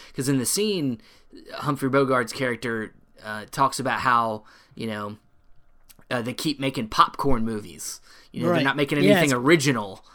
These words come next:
Speaker 2: You
Speaker 1: you
Speaker 2: just
Speaker 1: know?
Speaker 2: keep saying, yeah, it's just like, you, he just, just keep making the same movie over and over
Speaker 1: Yeah,
Speaker 2: again.
Speaker 1: yeah.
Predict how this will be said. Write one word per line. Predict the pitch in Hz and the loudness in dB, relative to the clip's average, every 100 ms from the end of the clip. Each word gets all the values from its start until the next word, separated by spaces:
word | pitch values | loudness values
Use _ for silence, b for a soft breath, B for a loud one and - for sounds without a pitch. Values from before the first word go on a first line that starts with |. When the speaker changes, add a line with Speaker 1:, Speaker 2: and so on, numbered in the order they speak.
| B B | B B
Speaker 2:
You | 214 | 4
Speaker 1:
you | |
Speaker 2:
just | 214 220 | 4 4
Speaker 1:
know? | |
Speaker 2:
keep | 262 202 | 2 4
saying, | 247 | 2
yeah, | 196 | 4
it's | 175 | 2
just | 175 180 | 0 -2
like, | 180 | -2
you, | 170 | -2
he | 196 | -2
just, | 208 214 | -2 -2
just | 190 226 - | -2 -4 -2
keep | 220 | -2
making | 214 208 180 | 0 0 0
the | |
same | - 190 180 | 0 0 2
movie | 196 190 151 | 2 2 2
over | 160 151 | 2 0
and | |
over | 170 180 | 0 4
Speaker 1:
Yeah, | 202 190 | 6 6
Speaker 2:
again. | 113 | 4
Speaker 1:
yeah. | 120 | -4